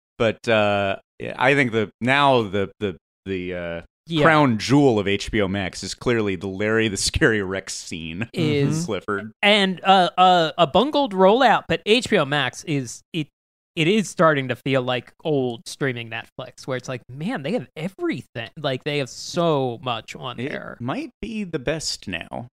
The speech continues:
Speaker 1: Yeah,
Speaker 2: Yeah.
Speaker 1: it's sort of, yeah, it's, it's the, it's the Clifford of, um, <laughs> streaming services.
Speaker 3: And, uh, <laughs> and I hope,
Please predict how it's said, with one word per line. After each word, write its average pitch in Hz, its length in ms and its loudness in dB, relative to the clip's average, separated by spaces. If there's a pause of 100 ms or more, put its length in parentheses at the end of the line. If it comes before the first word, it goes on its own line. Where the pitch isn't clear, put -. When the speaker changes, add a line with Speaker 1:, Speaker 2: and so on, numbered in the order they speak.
Speaker 1:
Yeah, 127 280 4
Speaker 2:
Yeah. 131 100 6
Speaker 1:
it's 104 180 -4
sort 160 180 0
of, 147 200 -2 (120)
yeah, 104 460 0
it's, - 400 -10
it's - 320 -6
the, 135 240 2
it's 151 180 -6
the - 120 -6
Clifford 117 540 -4
of, 104 200 -6 (240)
um, 98 360 -8 (180)
<laughs> - 140 -8
streaming 131 440 -2
services. - 560 -4 (140)
Speaker 3:
And, 123 180 -10 (260)
uh, 127 340 0 (220)
<laughs> - 200 -20
and 127 120 -4
I 180 140 2
hope, 214 240 4